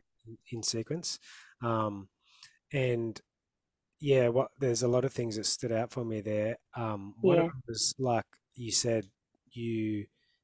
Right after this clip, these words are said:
Speaker 1: had this transformative moment, um,
Speaker 2: Mm.
Speaker 1: which was beautiful, and those of the people that have them often, as you said earlier, um,
Speaker 2: Mm.
Speaker 1: openly admit to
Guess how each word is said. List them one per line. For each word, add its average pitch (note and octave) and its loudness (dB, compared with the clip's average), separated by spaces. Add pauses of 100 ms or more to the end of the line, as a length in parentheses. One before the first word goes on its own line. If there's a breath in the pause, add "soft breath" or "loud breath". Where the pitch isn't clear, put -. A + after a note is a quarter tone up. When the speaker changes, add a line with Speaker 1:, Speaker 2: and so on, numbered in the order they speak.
(100)
Speaker 1:
had A#2 -6
this - -2 (840)
transformative A2+ -4 (240)
moment, A2+ 0 (500)
um, A#2+ -2
Speaker 2:
Mm. E3 4 (160)
Speaker 1:
which - -12
was A2 -4
beautiful, A2+ -4
and G#2 -6
those G#2 -2
of G#2+ -10
the G2+ -6 (320)
people G#2 -6
that G#2 -6
have G#2+ -6
them G#2+ -6
often, G#2 -8
as G#2+ -6
you G#2+ -6
said A2 -4
earlier, A2 -2 (640 loud breath)
um, F3 2
Speaker 2:
Mm. F3+ 2 (600)
Speaker 1:
openly A#2+ 2
admit A2 -2
to A#2 0